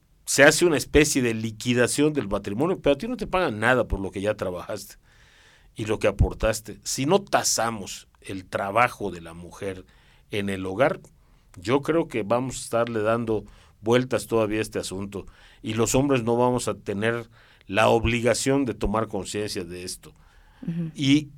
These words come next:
Speaker 1: creo yo que eso cambiaría fundamentalmente. Déjame ponerte un ejemplo, por ejemplo,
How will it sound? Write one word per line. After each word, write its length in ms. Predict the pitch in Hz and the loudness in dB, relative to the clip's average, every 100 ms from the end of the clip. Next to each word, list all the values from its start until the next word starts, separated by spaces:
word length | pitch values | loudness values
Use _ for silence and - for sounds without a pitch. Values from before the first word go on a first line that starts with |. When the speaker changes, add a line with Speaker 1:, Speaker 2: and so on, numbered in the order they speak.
| - _ | -20 _
Speaker 1:
creo 260 | 135 160 | 4 6
yo 200 | 143 139 | 8 6
que 100 | 135 | 4
eso 180 | 139 135 | 0 0
cambiaría 580 | - 110 107 104 123 127 | 0 0 2 2 4 4
fundamentalmente. 1080 | - 104 101 98 98 98 120 107 113 110 113 - - | 2 -4 -2 -2 -2 0 0 0 -4 -4 -8 -10 -14
Déjame 240 | - 147 147 | -4 0 2
ponerte 280 | 135 135 151 | 2 2 0
un 80 | |
ejemplo, 360 | 131 120 120 117 | 0 -2 -2 -4
por 160 | - 92 | -4 -4
ejemplo, 460 | 98 95 87 90 | -6 -8 -6 -8